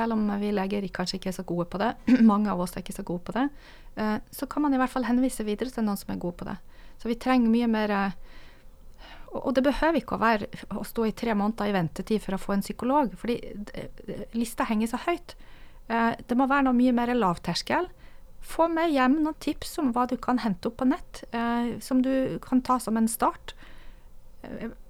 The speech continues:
altså bare hva det kan hjelpe folk å ha en app hvor du hører en ti minutters meditasjon hver morgen og hver kveld. Så kan du lære deg, eh, bodyscan og roe tankene dine, og i løpet av, eh, tre dager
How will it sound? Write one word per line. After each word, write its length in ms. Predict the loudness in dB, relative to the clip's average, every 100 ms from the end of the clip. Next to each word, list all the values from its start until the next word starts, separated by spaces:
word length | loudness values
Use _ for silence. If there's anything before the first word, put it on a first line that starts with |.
| -6
altså 180 | -2 2
bare 240 | 4 2 -2 -4
hva 160 | 0
det 140 | 0 2
kan 160 | 6
hjelpe 400 | 6 4 0 -4 0
folk 380 | 2 2 0 -6
å 60 | 0
ha 80 |
en 120 | 0 0
app 280 | -4 -4 -10 -4
hvor 120 | 0
du 140 | 2 2
hører 240 | 2 2
en 160 | 2 0
ti 160 | -2
minutters 560 | -2 0 -2 -4 -2 -2 -2
meditasjon 580 | -2 -2 -2 -2 0
hver 160 | 2 2
morgen 260 | 0 0 -2
og 80 |
hver 140 | -2 -2
kveld. 240 | 0 0 -4 -18 -18 -18 -20 -4
Så 60 |
kan 120 | 0
du 60 | 6
lære 300 | 8 8 6
deg, 240 | 6 4 4
eh, 180 | 4
bodyscan 640 | 4 4 0 0 2 2 0
og 380 | 0 2 4 2 -2 -16 -18 -18 -4
roe 240 | 0 2 2
tankene 440 | 2 0 2 2
dine, 260 | 2 2 0
og 80 | 2
i 80 | 2
løpet 240 | 0 2
av, 260 | 2 2 2
eh, 240 | 2 0 -4
tre 160 | -6 2
dager 320 | 6 6 4